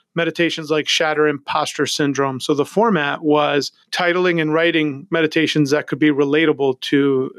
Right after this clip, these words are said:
everyday people. One of my favorite ones she wrote was, "Put down your phone and go to sleep." I don't think people were doing meditations like that prior to. So that's a new format because she's looking at it differently. And then she would announce the intention of the meditation before she started the meditation.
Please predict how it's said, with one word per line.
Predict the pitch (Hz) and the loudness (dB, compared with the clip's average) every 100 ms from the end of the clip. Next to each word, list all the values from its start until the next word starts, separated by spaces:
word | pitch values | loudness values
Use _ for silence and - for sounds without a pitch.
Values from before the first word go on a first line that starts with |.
| - | -10
everyday | 175 151 151 147 135 | -6 0 2 2 0
people. | 160 151 71 - _ - - _ - | 0 -2 -2 -4 _ -20 -20 _ -4
One | 180 | 0
of | 190 | 0
my | 175 | 0
favorite | 180 180 175 | -2 0 0
ones | 160 | -2
she | 143 | 0
wrote | 156 156 156 | 2 2 2
was, | 151 151 - _ _ _ | 2 2 -2 _ _ _
"Put | - 180 | -2 0
down | 196 185 | 0 0
your | 170 | -2
phone | - 170 165 | -2 -2 0
and | 147 | 0
go | 147 | 0
to | - | -2
sleep." | - 165 135 - - - | -2 0 0 -2 -20 -8
I | 175 | -4
don't | 190 196 | -2 0
think | 208 185 | -2 0
people | 185 165 | 0 2
were | 175 | 2
doing | 175 175 | 2 2
meditations | 165 - 185 175 | 0 0 -2 -2
like | 143 139 | -4 -2
that | 160 151 | -2 -2
prior | 170 165 | -2 -2
to. | 156 - - - - - - | -2 -8 -16 -16 -16 -16 -4
So | 185 | -2
that's | 160 180 190 | 0 -2 0
a | 185 | 0
new | 180 175 | 2 0
format | - 208 196 156 151 | 2 2 2 -2 -4
because | 156 151 156 | -2 -2 -2
she's | 156 | -2
looking | 160 180 175 | 0 0 2
at | 156 | 0
it | 151 | 2
differently. | 156 - 151 151 | 0 0 0 0
And | 165 165 | 0 2
then | 175 175 - | 2 0 -4
she | - - | -6 0
would | 185 180 | 2 2
announce | 175 185 202 | 0 0 -2
the | 190 | 0
intention | 175 - 175 175 170 | 0 0 -2 0 0
of | 160 | 0
the | 151 | 0
meditation | 156 151 156 156 - 151 | 0 -2 0 0 0 -4
before | 151 - 160 | -4 0 0
she | - 139 | 0 -4
started | - 170 170 | -2 0 0
the | 151 | -2
meditation. | 147 135 135 139 127 139 | -2 -4 -2 -4 -4 -8